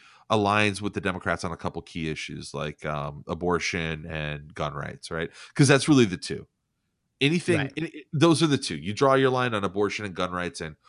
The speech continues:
Speaker 1: whether you're on the, the right of that or the left, it doesn't matter if you are, I don't, it, it, it doesn't matter if you're Heidi Heitkamp or, or, or one of these people who's basically a Republican. If you're on that side of that issue, then you just,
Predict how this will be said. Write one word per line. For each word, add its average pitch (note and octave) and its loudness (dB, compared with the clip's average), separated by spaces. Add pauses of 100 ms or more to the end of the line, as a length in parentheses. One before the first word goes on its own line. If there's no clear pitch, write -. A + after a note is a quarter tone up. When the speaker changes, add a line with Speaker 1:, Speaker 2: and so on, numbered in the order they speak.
(220)
Speaker 1:
whether G2 2
you're F#2+ 4
on F#2+ 2
the, E2+ 2
the E2 -4
right F#2+ 4
of G2 4
that G#2 4
or F2+ 0
the F2 -2
left, F2 -2
it G2 0
doesn't A#2 4
matter F#2+ 2
if E2+ -4
you E2+ -2 (300)
are, D#2+ -2 (580)
I E2+ -10
don't, E2+ -8
it, G2+ -2
it, A2+ -2
it A2 -4
doesn't B2 2
matter G#2+ 4
if F#2+ -2
you're G2 0
Heidi F#2+ 0
Heitkamp F2 -4
or, D#2+ 0
or, E2+ -2
or F2 -2
one F#2 2
of F2 0
these E2+ -4
people F#2 -8
who's F2 -6
basically E2 -6
a D#2+ -4
Republican. D#2+ -4 (340)
If A#2+ 2
you're B2 10
on A#2 6
that A2 4
side G#2 0
of F#2 -4
that F2+ 0
issue, D3 0
then G2 0
you F2+ -2
just, D#2+ -6